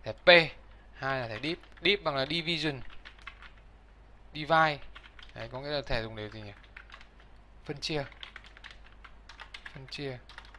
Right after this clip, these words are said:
Hoặc nhóm. Đấy, tác dụng của, tác dụng của nó cũng là xuống dòng. Thẻ B R. Thẻ B R là không có thể đóng nhá. Chú ý là không có thể đóng. Bình thường là P là đóng như này đúng không? Mở đây, đóng đây đúng không?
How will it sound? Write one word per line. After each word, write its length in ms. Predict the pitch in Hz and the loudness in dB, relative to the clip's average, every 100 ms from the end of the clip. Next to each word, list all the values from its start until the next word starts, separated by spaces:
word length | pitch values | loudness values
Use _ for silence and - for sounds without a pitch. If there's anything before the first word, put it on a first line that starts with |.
| - - - - - - - - - - - - - | -18 -18 -16 -16 -14 -14 -14 -16 -16 -16 -16 -16 -10
Hoặc 120 | 120 | -10
nhóm. 280 | 120 120 113 139 - - - - - - - - - - - - - - - - - | -6 -4 -4 -6 -16 -16 -16 -16 -18 -18 -18 -18 -18 -18 -20 -20 -20 -20 -20 -18 -6
Đấy, 180 | 123 147 | -6 6
tác 120 | 202 214 | 8 8
dụng 140 | 202 | 6
của, 160 | 160 143 | 6 6
tác 200 | 214 220 | 8 8
dụng 200 | 196 160 | 8 6
của 100 | 135 | 8
nó 120 | 143 | 8
cũng 120 | 202 | 8
là 60 | 170 | 2
xuống 140 | 151 | 4
dòng. 160 | 165 - - 127 135 | 0 0 -8 -12 -10
Thẻ 100 | 135 | -10
B 80 | 120 | -6
R. 120 | 139 143 120 - - - - - - - - - - - - - - - - | -2 -2 -4 -10 -18 -20 -16 -16 -16 -20 -20 -8 -4 -4 -6 -12 -20 -14 2
Thẻ 80 | |
B 20 | 147 | 8
R 200 | 160 143 | 10 10
là 60 | |
không 200 | 139 190 | 6 6
có 80 | 180 | 8
thể 80 | 147 | 12
đóng 200 | 131 156 | 12 12
nhá. 200 | 190 202 - - - | 8 6 2 -12 -8
Chú 120 | 135 | -4
ý 80 | 143 | -4
là 60 | |
không 140 | 156 151 | -4 -4
có 80 | |
thể 80 | 139 | -2
đóng. 140 | 110 123 - - - - - - - - - - - - - - - - | -2 -4 -14 -18 -18 -16 -16 -18 -20 -20 -20 -20 -20 -20 -20 -18 -16 -6
Bình 120 | 175 | 4
thường 160 | 175 170 | 10 10
là 60 | |
P 100 | 165 | 12
là 240 | 202 196 175 | 12 12 12
đóng 260 | 151 156 | 12 12
như 100 | 185 | 8
này 160 | 196 156 | 6 6
đúng 120 | 151 | 4
không? 140 | 165 151 - | -2 -4 -10
Mở 240 | 143 127 117 | -4 -2 -2
đây, 140 | 131 | -2
đóng 180 | 123 127 | -4 -4
đây 100 | 135 | -6
đúng 100 | |
không? 120 | 127 | -8